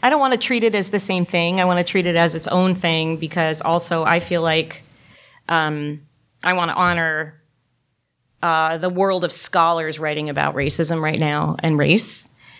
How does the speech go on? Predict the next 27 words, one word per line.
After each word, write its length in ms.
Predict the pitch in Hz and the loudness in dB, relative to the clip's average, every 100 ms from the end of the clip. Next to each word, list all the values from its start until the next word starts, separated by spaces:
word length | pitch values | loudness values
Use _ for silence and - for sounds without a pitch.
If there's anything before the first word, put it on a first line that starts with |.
| - | -10
and 400 | - 175 165 160 | -2 -2 -2 -4
say, 440 | - - - 180 | -8 -6 -2 -2
you 100 | 165 | -2
know, 140 | 165 170 | -4 -2
where 180 | 175 170 | 0 0
I'm 220 | 180 190 | 0 2
located 440 | 185 185 185 180 | 0 0 -4 -2
in 140 | 165 160 | -4 -2
my 220 | 160 190 | -2 0
work, 260 | 240 277 | 2 2
I'm 160 | 247 185 | 0 -2
able 280 | 175 170 175 | -2 -2 -4
to 340 | - 175 160 | -4 -6 -6
say 240 | 156 - 175 | -4 2 2
a 80 | 165 | 2
little 300 | 156 165 185 | 0 0 0
bit 260 | 214 220 | 0 0
about 360 | - 165 156 160 | -4 -2 -4 -4
this. 500 | 156 185 240 - - _ _ - _ - | -2 -2 -2 -4 -6 _ _ -20 _ -4
Um, 440 | 180 170 165 160 151 _ _ _ - | 0 0 -2 -8 -12 _ _ _ -4
the 140 | 214 | 0
idea 340 | 214 196 208 220 | 2 2 0 2
that 160 | 190 | 2
Jews 260 | 175 196 196 | 0 -2 0
are 160 | 185 175 | 0 2
a 180 | 175 160 | -2 -4
race, 680 | 151 175 196 311 - - | 0 2 2 0 -2 -2